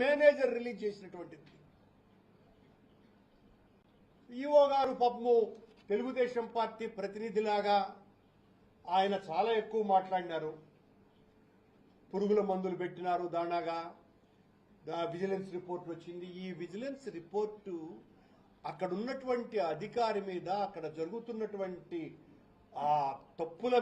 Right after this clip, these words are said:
మీద విజిలెన్స్ ఎంక్వైరీ వెయ్యాలా అని నిశ్చయించిందే జగన్మోహన్ రెడ్డి గారి పాలనలో ఎగ్జిక్యూటివ్ ఆఫీసర్‌గా ఉన్నటువంటి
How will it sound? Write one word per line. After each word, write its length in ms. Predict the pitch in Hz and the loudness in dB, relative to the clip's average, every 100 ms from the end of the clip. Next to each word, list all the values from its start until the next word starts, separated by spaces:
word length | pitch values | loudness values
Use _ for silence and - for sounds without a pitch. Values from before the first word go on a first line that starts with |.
| 214 | 2
మీద 220 | 190 160 175 233 - - _ _ _ _ _ - 113 | -2 0 0 0 -10 -20 _ _ _ _ _ -20 -12
విజిలెన్స్ 520 | 175 196 269 294 - 233 165 | -8 -4 2 2 0 -6 -4
ఎంక్వైరీ 540 | 202 190 262 269 247 240 170 | -4 -4 -6 -4 -6 -6 -6
వెయ్యాలా 580 | 165 208 233 240 240 233 220 | -4 -2 0 2 0 -2 -2
అని 120 | 208 180 | -4 -6
నిశ్చయించిందే 1000 | - - 226 214 202 196 190 180 170 214 - - - - _ _ - | -10 -10 -8 -8 -8 -10 -10 -8 -4 -2 -2 -8 -20 -20 _ _ -6
జగన్మోహన్ 680 | 151 220 247 247 220 202 180 | -2 0 0 2 2 2 -4
రెడ్డి 180 | 180 170 | -8 -6
గారి 240 | 175 170 165 - | -4 -4 -4 -4
పాలనలో 520 | 151 170 180 170 170 196 151 | -2 0 -2 -6 -4 -6 -6
ఎగ్జిక్యూటివ్ 580 | 139 170 208 202 196 170 151 | -12 -10 -10 -8 -8 -4 -4
ఆఫీసర్‌గా 580 | 156 170 165 165 160 151 143 | -4 -10 -10 -10 -6 -6 -6
ఉన్నటువంటి 580 | 143 143 147 143 147 | -10 -14 -14 -14 -14